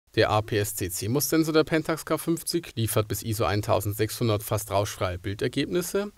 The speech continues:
auch Aufnahmen mit iso dreitausendezweihundert lassen sich problemlos verwenden. Wenn man an der Pentax K fünfzig etwas kritisieren muss, dann ist dies das doch dürftige Kit-Objektiv, das nur abgeblendet akzeptable Bildergebnisse liefert.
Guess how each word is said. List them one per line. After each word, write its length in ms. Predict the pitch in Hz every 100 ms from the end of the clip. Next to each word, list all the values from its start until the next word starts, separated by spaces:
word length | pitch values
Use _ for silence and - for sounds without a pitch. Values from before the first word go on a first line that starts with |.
| - -
auch 200 | 101 110
Aufnahmen 420 | 110 - 113 101
mit 120 | 95
iso 180 | 113 104
dreitausendezweihundert 1080 | 98 95 - - - - 90 113 151 175 -
lassen 260 | 107 -
sich 160 | 101 92
problemlos 580 | 101 95 90 95 101 -
verwenden. 640 | 190 147 95 - - - _ _ _ _ _ _ -
Wenn 180 | 110
man 160 | 113 107
an 100 | 107
der 100 | 101
Pentax 440 | - 113 104 104
K 100 | -
fünfzig 480 | 117 131 120 - 117
etwas 240 | - 98 -
kritisieren 460 | 117 101 - 101
muss, 400 | 110 165 - - -
dann 140 | 104 98
ist 240 | - -
dies 240 | 131 127
das 200 | - 98
doch 180 | - 95
dürftige 420 | - 120 - 98
Kit-Objektiv, 840 | 92 110 123 131 147 - 190 208 -
das 200 | - 101
nur 100 | -
abgeblendet 760 | - - 165 143 143 147 - -
akzeptable 600 | 101 - 107 - 95 95
Bildergebnisse 720 | - 92 120 123 127 147 165
liefert. 500 | 170 95 - - -